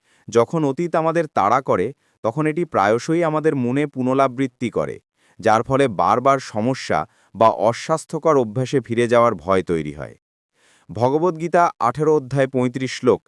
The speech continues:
এই ধরনের আত্মঘাতী চিন্তাভাবনার ধরন বর্ণনা করে। তাহলে আমরা কিভাবে এই স্মৃতি এবং আমাদের অতীতের ভুতুড়ে প্রভাবগুলি মোকাবেলা করতে পারি? একটি নতুন জায়গায় স্থানান্তরিত হয়ে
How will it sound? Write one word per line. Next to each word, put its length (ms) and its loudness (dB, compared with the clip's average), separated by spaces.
এই 160 4
ধরনের 400 0
আত্মঘাতী 640 -2
চিন্তাভাবনার 680 0
ধরন 380 0
বর্ণনা 420 0
করে। 240 -10
তাহলে 400 2
আমরা 280 2
কিভাবে 480 0
এই 140 4
স্মৃতি 460 -4
এবং 220 0
আমাদের 320 2
অতীতের 440 0
ভুতুড়ে 460 -2
প্রভাবগুলি 580 0
মোকাবেলা 460 2
করতে 280 -2
পারি? 260 -2
একটি 280 0
নতুন 420 0
জায়গায় 360 4
স্থানান্তরিত 680 -2
হয়ে 380 4